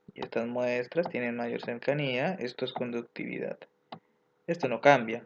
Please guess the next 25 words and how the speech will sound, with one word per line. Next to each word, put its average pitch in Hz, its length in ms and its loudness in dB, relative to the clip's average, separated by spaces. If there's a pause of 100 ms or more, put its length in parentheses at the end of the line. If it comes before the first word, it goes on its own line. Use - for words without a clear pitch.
Incluso 151 440 2
si 143 140 -2
uno 139 540 0 (500)
llegase 135 400 8
a 127 40 10
hacer, 135 280 4
como 123 160 -2
esto 131 120 -4
es 131 60 -4
un 135 60 -4
proceso 135 320 -2
iterativo, 135 840 0
si, 117 320 -4
si - 160 -12
llegase 135 360 6
a - 20 4
hacer 139 220 6
un 135 100 -2
modelo 131 640 4 (720)
y, - 360 -16 (880)
eh, 117 460 -8 (520)
similar, 127 640 10
digamos, 120 400 -2
o, 120 40 0
o, 117 280 -2